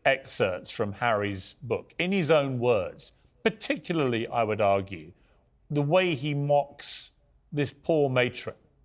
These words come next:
and we don't know what's happened to her, that is blatant misogyny, the way he talks about her in that book. Who is he to really be demanding apologies for misogyny from others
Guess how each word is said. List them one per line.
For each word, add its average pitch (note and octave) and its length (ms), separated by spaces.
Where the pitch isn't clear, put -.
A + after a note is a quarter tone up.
and C3+ 100
we D3+ 60
don't F#3+ 120
know F3+ 60
what's D#3 180
happened A#2+ 340
to F#2+ 120
her, - 260
that C#4 180
is D#4+ 120
blatant D#3+ 560
misogyny, B2 600
the G#2 120
way B2 160
he A#2+ 120
talks A#2+ 340
about G#2 240
her G#2 80
in G2+ 120
that G2+ 200
book. - 340
Who D#4+ 160
is F#4 200
he G3 300
to D3+ 160
really D3 260
be C#3+ 160
demanding C#3 640
apologies B2+ 920
for D3 140
misogyny C#3+ 680
from C#3 220
others G#2+ 480